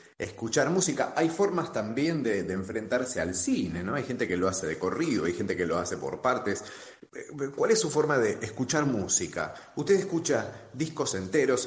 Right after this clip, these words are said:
¿Se siguen escuchando discos enteros? Eh, ¿es amigo del compilado? Eh, ¿es amigo de las listas de reproducción? Cuéntenle un poquito a nuestros oyentes, porque usted, obviamente, en esto es un referente.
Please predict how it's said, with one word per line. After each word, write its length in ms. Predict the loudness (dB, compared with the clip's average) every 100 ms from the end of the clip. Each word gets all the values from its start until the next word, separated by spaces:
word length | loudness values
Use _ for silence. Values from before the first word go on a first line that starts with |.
| -2
¿Se 120 | -2
siguen 280 | 0 0 0
escuchando 500 | 0 -2 0 0 0
discos 340 | -2 -6 -6
enteros? 840 | -6 0 2 4 4 0 -4 -12 -8 0
Eh, 260 | 2 2 2
¿es 140 | 2
amigo 300 | 2 4 4
del 140 | 4
compilado? 960 | 2 -2 -2 0 4 6 8 6 6 2 -8 -14 -8
Eh, 680 | -4 -4 -4 -6 -6 -6 -4
¿es 160 | -2
amigo 320 | 0 2 4
de 100 | 4
las 200 | 4 0
listas 280 | -2 -2 -4
de 80 | -4
reproducción? 600 | -4 -4 -4 -2 -2 0
Cuéntenle 420 | 0 0 0 0 -2
un 60 |
poquito 260 | -4 -2 0
a 40 |
nuestros 260 | 0 0 0
oyentes, 240 | 0 -2
porque 220 | -2 0 0
usted, 280 | 4 4 4
obviamente, 540 | 4 4 4 2 0 0 -6 0
en 200 | 2 4
esto 300 | 2 4 4
es 140 | 4
un 100 | 0
referente. 760 | -2 -2 -4 -4 -6 -10 -12